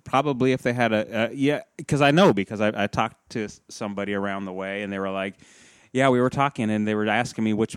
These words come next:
why people don't like their beer, and, you know, the person couldn't give them an honest opinion because <laughs> the, you, they, you know, because of where they worked," and it was like, you know, this whole thing, like, they, they,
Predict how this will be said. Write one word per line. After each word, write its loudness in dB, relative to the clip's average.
why 0
people -2
don't -2
like -2
their -2
beer, -2
and, -4
you -4
know, 0
the -12
person 2
couldn't -2
give 0
them -2
an -2
honest -2
opinion -2
because -2
<laughs> -
the, -2
you, -4
they, -2
you -4
know, -2
because 6
of 4
where 6
they 4
worked," 2
and 2
it -4
was -4
like, 2
you 4
know, 4
this 0
whole 4
thing, 0
like, 2
they, 0
they, -2